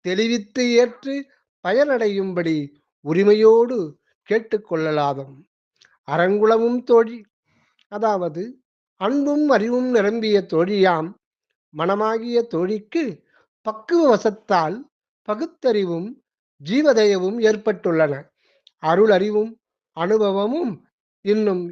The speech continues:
ஏற்படவில்லையாம். ஆகையால் இங்கே நீ உரைத்த வார்த்தை அறிவறியா வார்த்தை என்கின்றாள்.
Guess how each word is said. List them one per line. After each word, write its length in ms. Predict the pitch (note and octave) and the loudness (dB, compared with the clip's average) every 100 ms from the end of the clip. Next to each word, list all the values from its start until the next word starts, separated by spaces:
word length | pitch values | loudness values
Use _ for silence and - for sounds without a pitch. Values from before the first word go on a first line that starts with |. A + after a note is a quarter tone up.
| D#3+ | 0
ஏற்படவில்லையாம். 920 | G#3+ A3 F#3 F3 D#3+ D#3 C#3+ C3 B2 _ _ _ _ _ - | 0 0 -2 -2 -2 -4 -4 -6 -10 _ _ _ _ _ -4
ஆகையால் 580 | G#3+ A3 E3+ D3 C#3 A3 - _ _ _ _ | -2 0 0 -2 -6 -12 -16 _ _ _ _
இங்கே 340 | B3 D#4 D#4 D4 | -2 0 4 4
நீ 140 | C4 C#4 | 4 2
உரைத்த 500 | D4 C#4+ D4 - D4 | 0 0 0 0 0
வார்த்தை 520 | C4 G3 G#3+ - B3+ E3+ D3 A#3+ - _ _ _ _ | 2 2 0 -2 -2 -2 -6 -12 -18 _ _ _ _
அறிவறியா 580 | F3+ A3 A#3+ B3+ B3+ C4 C#4+ D#4 | -2 2 2 2 2 2 0 -2
வார்த்தை 460 | F3+ F#3 - F#3+ G3+ A3+ | -4 -4 -4 -2 -2 -4
என்கின்றாள். 680 | F#3 F3+ F3 D#3+ D#3 C3+ | 0 2 2 2 0 -4